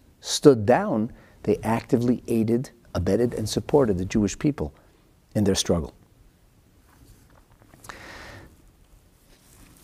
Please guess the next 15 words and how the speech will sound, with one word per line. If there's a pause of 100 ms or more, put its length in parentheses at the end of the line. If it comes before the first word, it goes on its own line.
(800)
In
the, (720)
in
the,
uh,
late
seventeenth
century, (1500)
let
me
rephrase
it,
late
eighteenth
century